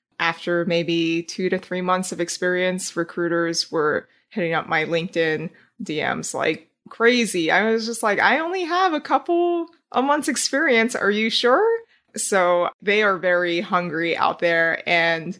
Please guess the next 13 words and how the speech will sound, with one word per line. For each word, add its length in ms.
also, 880
I'm 100
trying 180
to 80
remember, 640
I 60
believe 380
it 100
was 260
Jody. 1080
So 200
when 180
she 680